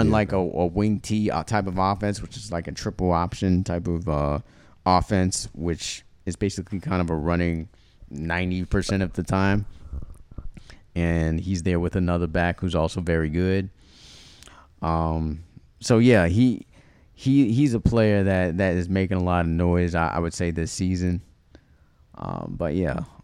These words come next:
Speaker 2: um, I would say that's, that's pretty much it as far as some of the, the big-name players in South Florida. The Hurricanes really have to s-, pick it up, you know, as far as recruiting is concerned, 'cause they, they're, they're missing out on a lot of guys.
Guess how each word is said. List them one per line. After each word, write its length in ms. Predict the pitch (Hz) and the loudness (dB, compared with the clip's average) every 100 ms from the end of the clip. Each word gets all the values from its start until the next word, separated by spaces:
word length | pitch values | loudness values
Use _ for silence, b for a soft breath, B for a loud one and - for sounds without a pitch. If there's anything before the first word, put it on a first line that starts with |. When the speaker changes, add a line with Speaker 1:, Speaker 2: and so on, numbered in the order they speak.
| - | -8
Speaker 2:
um, 360 | 80 76 73 - | -6 -4 -4 -4
I 80 | |
would 120 | 170 143 | -4 0
say 160 | 123 | 0
that's, 200 | 110 110 | 2 0
that's 220 | - 110 | 2 0
pretty 260 | - 117 98 | 0 0 2
much 280 | 92 85 101 | 2 2 2
it 120 | 92 | 0
as 80 | 90 | 0
far 320 | - 98 90 | 0 2 4
as 140 | 87 | 2
some 320 | - - 110 101 | 0 0 2 4
of 80 | |
the, 280 | 95 95 92 | 4 4 2
the 160 | 87 92 | 2 2
big-name 440 | 92 95 92 90 | 4 6 6 4
players 600 | - 90 90 92 95 - - b b b b | 4 0 0 -4 -8 -14 -20 b b b b
in 160 | - 95 | -4 -4
South 380 | - 101 85 - | -4 -6 -6 -8
Florida. 460 | 87 90 95 104 104 - b b b | -8 -6 -2 -2 -2 -6 b b b
The 80 | 80 | -2
Hurricanes 640 | 78 143 - 120 104 98 90 | 4 4 4 2 4 4 2
really 200 | 104 110 | 0 0
have 140 | 107 101 | 0 0
to 60 | |
s-, 220 | 95 - - - | -6 -10 -18 -16
pick 220 | 95 - | -12 -6
it 100 | 82 | 2
up, 300 | 101 98 - - - - | 4 2 -2 -16 -14 -12
you 140 | - 87 | -8 0
know, 160 | 87 82 | 4 4
as 120 | - | 4
far 180 | 98 87 | 4 4
as 80 | |
recruiting 400 | - - 107 90 76 | 4 6 6 6 4
is 140 | - | -8
concerned, 500 | 78 - 73 67 - | -10 -6 -2 -2 -2
'cause 220 | 92 82 | -6 0
they, 160 | 101 113 | 4 6
they're, 320 | 107 127 117 | 8 6 6
they're 120 | 120 | 6
missing 340 | 123 110 - 101 | 8 8 6 6
out 160 | 98 | 6
on 160 | 90 78 | 6 4
a 80 | 76 | 0
lot 180 | 78 71 | -4 -4
of 120 | 80 | -2
guys. 480 | 73 76 71 - | -2 -2 -6 -14